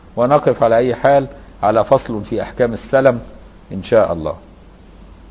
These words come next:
لكن على أي حال في موضوع اللبن أفضل من اللحم كما أجاب به الشهاب الرملي لما سئل عن ذلك،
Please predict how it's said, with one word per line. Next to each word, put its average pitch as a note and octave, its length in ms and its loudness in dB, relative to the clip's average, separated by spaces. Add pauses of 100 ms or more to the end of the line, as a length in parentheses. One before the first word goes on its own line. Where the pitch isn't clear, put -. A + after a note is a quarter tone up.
(140)
لكن C3+ 260 2
على D3+ 140 8
أي D#3+ 120 8
حال F3 180 2
في E3+ 80 -4
موضوع D3 340 2
اللبن D3 340 6
أفضل C#3+ 300 4
من C3 100 -6
اللحم C#3 340 2
كما B2 320 0
أجاب C3+ 220 2
به C3+ 160 -2
الشهاب C3 320 2
الرملي C3 400 0
لما A#2 220 -6
سئل C#3 260 -2
عن A#2 180 0
ذلك، D#3 260 2